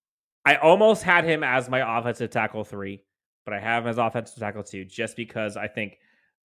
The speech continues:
the tape says itself, says, says enough. Um, but Evan, I like Evan Neal,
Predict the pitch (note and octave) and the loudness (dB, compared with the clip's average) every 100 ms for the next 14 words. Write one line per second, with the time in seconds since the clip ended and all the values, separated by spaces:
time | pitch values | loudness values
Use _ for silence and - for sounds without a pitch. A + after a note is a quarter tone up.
0 | C3+ A#2 A#2+ - B2+ G#2+ A#2+ A#2+ G#2+ G#2+ | -12 -6 -4 0 0 0 -4 -2 -2 -4
1 | - G#2+ G2 - - B2 A2+ - - A#2+ | -6 -4 -4 -6 -6 -4 -4 -8 -6 -6
2 | G#2+ G2 G#2+ - - _ _ _ _ - | -4 -6 -6 -8 -18 _ _ _ _ -8
3 | A2 G#2+ G2 - _ _ _ _ _ _ | -6 -6 -10 -20 _ _ _ _ _ _
4 | - B2+ C3+ C3 C#3 D3+ C#3+ C#3 B2+ _ | -6 -2 0 2 0 0 -4 -12 -20 _
5 | _ C3+ D3 D#3+ G#3 - D3+ B2 G2+ E2 | _ 2 4 4 4 4 0 0 -6 -14
6 | F#2+ | -18